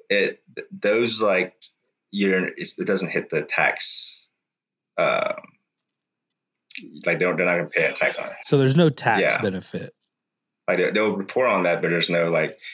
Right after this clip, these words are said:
Speaker 1: the tax benefit on that.
Speaker 2: Okay. So I was under the impression that, um, based on what I was reading, that,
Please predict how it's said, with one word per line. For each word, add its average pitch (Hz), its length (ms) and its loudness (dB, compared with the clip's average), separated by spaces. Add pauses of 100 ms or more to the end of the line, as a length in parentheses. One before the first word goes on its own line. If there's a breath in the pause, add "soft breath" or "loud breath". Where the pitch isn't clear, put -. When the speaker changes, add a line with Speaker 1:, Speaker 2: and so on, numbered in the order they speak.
(580 loud breath)
Speaker 1:
the - 60 -6
tax 78 340 0
benefit - 340 -4
on - 200 -8
that. - 260 -8 (880)
Speaker 2:
Okay. 110 340 -2 (380)
So - 140 2
I 139 220 6
was 147 220 6
under 135 200 6
the 117 140 2
impression 107 680 2
that, 98 300 -2
um, 95 380 -2
based 104 320 -2
on 101 100 -2
what 95 100 -4
I 95 100 -2
was 90 160 -4
reading, 95 440 -4
that, 90 260 -6